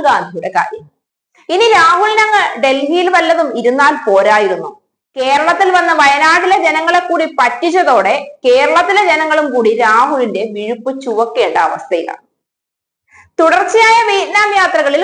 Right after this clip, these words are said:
കോൺഗ്രസ് എം പി രാഹുൽ ഗാന്ധിയെ പരിഹസിച്ച് ബി ജെ പി. ലോക്സഭാ പ്രതിപക്ഷ നേതാവ് കൂടിയായ രാഹുൽ ഗാന്ധിയുടെ ഈ വർഷത്തെ രണ്ടാം വിയറ്റ്നാം സന്ദർശനമാണ് ഇത്. പിന്നാലെയാണ് കടുത്ത വിമർശനവും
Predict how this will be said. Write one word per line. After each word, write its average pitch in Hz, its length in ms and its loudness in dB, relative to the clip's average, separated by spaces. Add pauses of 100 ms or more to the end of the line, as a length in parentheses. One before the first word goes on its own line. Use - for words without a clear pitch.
(140)
കോൺഗ്രസ് 349 500 2
എം 311 100 -2
പി 320 180 -2
രാഹുൽ 349 340 2 (100)
ഗാന്ധിയെ 320 440 0
പരിഹസിച്ച് 208 540 -2 (140)
ബി 190 100 -8 (100)
ജെ 185 160 -2
പി. 311 100 -20 (680)
ലോക്സഭാ 339 520 2 (120)
പ്രതിപക്ഷ 370 380 -2 (140)
നേതാവ് 370 400 2
കൂടിയായ 359 420 2 (180)
രാഹുൽ 330 400 2
ഗാന്ധിയുടെ 359 420 0 (140)
ഈ 330 40 -4 (100)
വർഷത്തെ 302 380 0 (160)
രണ്ടാം 285 460 2 (100)
വിയറ്റ്നാം 294 420 -2 (120)
സന്ദർശനമാണ് 247 720 -6
ഇത്. - 100 -8 (720)
പിന്നാലെയാണ് 403 640 4 (100)
കടുത്ത 349 260 2 (140)
വിമർശനവും 349 540 0